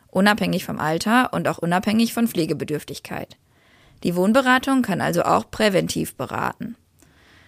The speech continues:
Zum Beispiel schon vor dem Bau eines Hauses, vor dem Umzug in eine Wohnung oder wenn gerade sowieso Umbaumaßnahmen geplant sind, wie jetzt gerade bei vielen die energetischen Sanierungen. Dann bietet es sich an, auch über Barrierefreiheit nachzudenken,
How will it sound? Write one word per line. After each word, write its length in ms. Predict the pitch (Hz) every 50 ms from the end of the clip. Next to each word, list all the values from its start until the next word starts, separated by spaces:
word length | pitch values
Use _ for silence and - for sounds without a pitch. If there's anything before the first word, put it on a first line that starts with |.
| _ _ _ _ _ _ _
Zum 200 | - - 285 269
Beispiel 460 | 226 190 202 226 - - 254 247 233
schon 160 | - 175 165
vor 180 | 175 180 160 156
dem 140 | 160 165
Bau 140 | 160 160 156
eines 320 | 127 135 - 127 143 - 190
Hauses, 520 | 165 170 202 214 220 240 247 240 233 -
vor 200 | - - 175 165
dem 160 | 170 165 -
Umzug 480 | - 185 202 220 214 - - 240 220 226
in 120 | - -
eine 280 | - 139 156 165 160 170
Wohnung 460 | 170 175 170 196 226 247 262 254 - - -
oder 400 | - 180 180 196 220 240 254 226
wenn 140 | 185 165 165
gerade 260 | - 147 151 170 -
sowieso 500 | 214 202 214 220 220 196 208 240 254 -
Umbaumaßnahmen 800 | - 170 156 151 151 156 151 143 147 - - 170 160 160 160 165
geplant 460 | 170 165 - - 170 170 170 180 -
sind, 260 | - 214 233 247 - - - - - _ _
wie 100 | - 170
jetzt 300 | 175 185 185 - - -
gerade 380 | - 180 165 165 190 220 254 254
bei 180 | 233 175 160 170
vielen 480 | - - 170 180 202 226 233 233 220
die 100 | 220 -
energetischen 640 | - 165 175 170 165 170 170 165 - 220 - 233 226
Sanierungen. 680 | 220 226 220 190 170 156 156 - 107 76 101 - - - _ _ _ _ _ - _ _ _ _ _ _ _
Dann 240 | - - 226 254 247
bietet 260 | 269 247 262 233 226
es 140 | 175 180 -
sich 220 | 175 175 - -
an, 300 | 151 165 185 220 247 254
auch 260 | - - 180 180 180
über 200 | 175 208 220 240
Barrierefreiheit 840 | 226 240 233 220 208 190 180 180 170 - - - 73 - 170 151 -
nachzudenken, 720 | - - 113 - - - - - 143 139 135 - _ - -